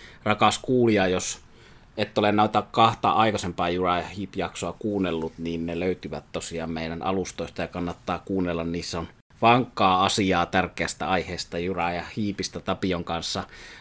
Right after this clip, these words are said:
Mutta nyt sitten meillä on kaikkein ajankohtaisin asia Uriah Heepiin liittyen se, että tätä äänittäessä elämme heinäkuun ensimmäisen päivän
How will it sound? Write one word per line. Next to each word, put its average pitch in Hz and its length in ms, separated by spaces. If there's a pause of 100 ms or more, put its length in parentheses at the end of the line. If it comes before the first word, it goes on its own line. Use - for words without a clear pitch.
Mutta 117 260
nyt 160 200
sitten - 400
meillä 127 260
on 120 100
kaikkein 143 580
ajankohtaisin 101 960
asia 92 560 (440)
Uriah 101 320
Heepiin 107 460
liittyen 95 500
se, 120 320
että 95 300
tätä 113 320
äänittäessä 95 1080 (420)
elämme 95 600 (460)
heinäkuun 104 600
ensimmäisen 98 540
päivän 87 340